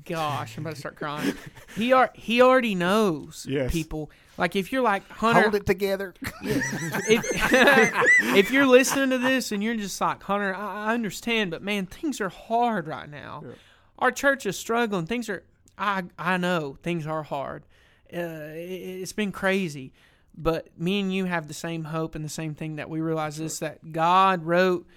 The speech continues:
Speaker 1: when he inspired all Scripture and the canon of Scripture was finally closed, our last book was Revelations.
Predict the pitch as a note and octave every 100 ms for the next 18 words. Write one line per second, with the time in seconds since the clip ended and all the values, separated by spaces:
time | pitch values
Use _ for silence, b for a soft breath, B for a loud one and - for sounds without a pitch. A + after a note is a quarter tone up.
0 | b b D#3 E3 F#3 E3 F3 F3 E3 E3
1 | E3 E3+ - F#3 E3+ E3+ D#3 D3+ E3+ E3+
2 | F3 F3 D#3 - F3 D#3+ E3+ D3 - D#3+
3 | D#3+ D3+ D#3 D3+ C#3+ - b b b D3+
4 | D3 D3 D3+ - D#3+ D3+ C#3+ D3+ C#3 C3+
5 | C3 C#3 - C3 C#3+